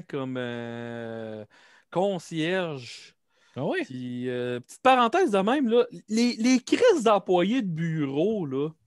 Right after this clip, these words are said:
Speaker 1: mais tabarnak, là, quand vous avez fini votre liqueur, là, puis que, puis qu'il vous reste un fond, puis ça vous tente pas de le boire, là,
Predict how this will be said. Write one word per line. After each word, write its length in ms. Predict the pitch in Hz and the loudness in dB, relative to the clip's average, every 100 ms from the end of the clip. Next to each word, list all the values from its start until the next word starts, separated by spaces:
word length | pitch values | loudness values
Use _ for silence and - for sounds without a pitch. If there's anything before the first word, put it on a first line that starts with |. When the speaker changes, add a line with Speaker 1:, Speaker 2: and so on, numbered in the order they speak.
| _ _ _ _ - - _ _ _ _ _ _ _ _ - | _ _ _ _ -20 -20 _ _ _ _ _ _ _ _ -2
Speaker 1:
mais 220 | 185 220 | 2 2
tabarnak, 800 | - 359 392 185 170 165 202 196 | 4 2 4 0 0 -2 -2 -2
là, 80 | |
quand 100 | 202 440 | 0 2
vous 80 | 240 | 4
avez 220 | 220 202 | 4 4
fini 320 | 185 190 240 | 0 -2 0
votre 280 | 269 170 - | 2 0 0
liqueur, 600 | 165 151 147 143 165 135 | -6 0 0 0 -4 -8
là, 220 | 120 135 156 - - - | -6 -6 -6 -10 -20 -16
puis 100 | 160 | -8
que, 240 | - 165 | -2 -2
puis 220 | 160 175 | -2 -8
qu'il 180 | 160 190 | -8 -6
vous 200 | 175 190 | -6 -4
reste 260 | 220 277 214 | 0 0 2
un 160 | 175 | 2
fond, 120 | 160 233 | 2 -2
puis 100 | - | 0
ça 120 | 165 | -4
vous 140 | 156 | -4
tente 320 | - 170 151 | 0 0 2
pas 120 | 233 247 | 2 2
de 120 | 175 | 2
le 100 | 131 | 0
boire, 460 | 135 127 170 175 | 0 2 4 2
là, 180 | 135 147 | 0 0